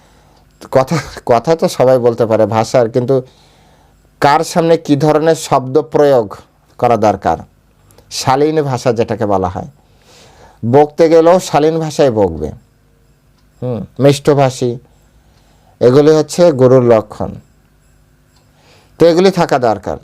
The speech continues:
তো যাক, আমাদের কনসেপ্ট এটি নিয়ে, আমাদের গুরু নিয়ে পরে আলোচনা যদি কখনো আপনারা চান করব, তা নাহলে থাক। তো মূল বিষয় হচ্ছে যে এখানে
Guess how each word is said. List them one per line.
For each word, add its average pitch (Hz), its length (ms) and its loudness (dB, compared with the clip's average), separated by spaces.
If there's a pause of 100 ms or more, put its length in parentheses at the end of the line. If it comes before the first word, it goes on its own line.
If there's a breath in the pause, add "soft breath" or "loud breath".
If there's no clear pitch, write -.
(100)
তো 147 80 0
যাক, 190 220 0
আমাদের 175 320 2
কনসেপ্ট 175 500 -2
এটি 156 200 0
নিয়ে, 156 180 4
আমাদের 135 220 2
গুরু 135 300 4
নিয়ে 131 200 2
পরে 123 200 0
আলোচনা 120 400 0
যদি 117 240 0
কখনো 120 260 -2
আপনারা 113 320 0
চান 117 220 -2
করব, 113 380 0 (320)
তা 104 120 -4
নাহলে 110 280 -2 (320)
থাক। 110 160 -2 (640 loud breath)
তো 139 80 6 (2500 soft breath)
মূল 165 220 4
বিষয় 208 280 2
হচ্ছে 175 360 0
যে 139 140 4 (220)
এখানে 180 240 2